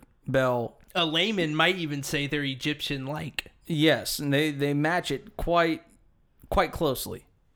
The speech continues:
Speaker 2: Uh, some researchers, me and Kyle, firmly believe that the Black Forest U F O crash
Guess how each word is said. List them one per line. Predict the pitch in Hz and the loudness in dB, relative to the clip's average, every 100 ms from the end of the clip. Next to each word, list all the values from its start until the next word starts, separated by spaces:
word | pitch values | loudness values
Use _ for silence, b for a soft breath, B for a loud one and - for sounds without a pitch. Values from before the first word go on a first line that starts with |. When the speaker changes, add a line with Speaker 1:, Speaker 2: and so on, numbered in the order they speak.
| _ - - - _ _ _ - | _ -20 -20 -20 _ _ _ -6
Speaker 2:
Uh, | 135 127 | -4 -4
some | 127 - 233 330 277 170 147 | -6 -2 0 2 0 -2 -4
researchers, | 156 226 - 135 - 139 147 151 - _ - | -4 -4 -4 -6 -6 -6 -6 -10 -18 _ -10
me | 143 | -8
and | 127 | -8
Kyle, | 135 131 143 143 b | -8 -6 -6 -10 b
firmly | - 240 330 269 202 | 2 2 4 0 -4
believe | 165 147 185 160 139 127 b b b b | -4 -4 -4 -6 -8 -12 b b b b
that | 160 | -8
the | 156 | -6
Black | 135 180 226 | -2 0 0
Forest | 226 190 190 180 | -2 0 0 0
U | 160 165 | -2 -2
F | 160 | -2
O | 175 | -2
crash | 165 151 139 139 | -2 -4 -2 -4